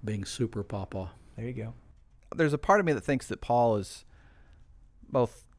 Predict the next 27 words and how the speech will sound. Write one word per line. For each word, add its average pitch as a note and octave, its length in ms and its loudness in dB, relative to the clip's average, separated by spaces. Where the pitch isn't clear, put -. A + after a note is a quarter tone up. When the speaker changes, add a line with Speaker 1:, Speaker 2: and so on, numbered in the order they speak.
Speaker 2:
I B2+ 100 -2
guess, B2 280 2
uh, A#2 300 6
giving D3 280 0
them C3+ 160 4
a - 20 4
little B2 220 2
bit A2+ 160 2
of G#2 180 -2
chastisement A2+ 1040 0
because A2+ 320 -4
they G#2 120 0
haven't C3 440 -2
been A#2+ 160 -2
operating A2 640 -2
the A#2 120 -2
way A2 160 0
that G#2+ 140 -6
they G#2+ 120 -2
should, A2+ 340 -4
but A#2 80 -2
he's A#2+ 120 0
also F3 240 2
trying D3 300 0
to B2 60 2
encourage A2+ 520 -2
them. A2 280 -2